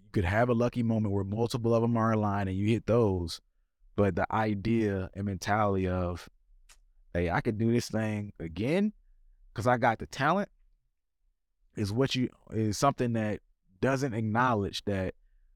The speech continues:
all right, that door comes, bet, and you know the door is gonna come back around.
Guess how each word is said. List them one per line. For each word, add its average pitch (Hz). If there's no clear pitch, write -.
all 110
right, 98
that 117
door 135
comes, 110
bet, 110
and 87
you 92
know 107
the 120
door 123
is 123
gonna 113
come 123
back 117
around. 110